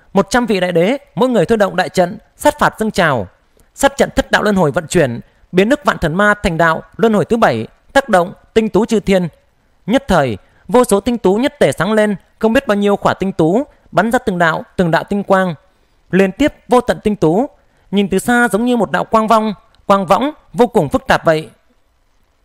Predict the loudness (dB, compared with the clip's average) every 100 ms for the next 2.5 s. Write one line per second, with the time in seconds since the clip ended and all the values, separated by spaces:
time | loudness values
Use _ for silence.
0 | _ _ _ _ _ _ _ _ _ _
1 | -8 0 0 0 _ -2 -2 0 -4 -2
2 | -4 -2 -2 -2 -4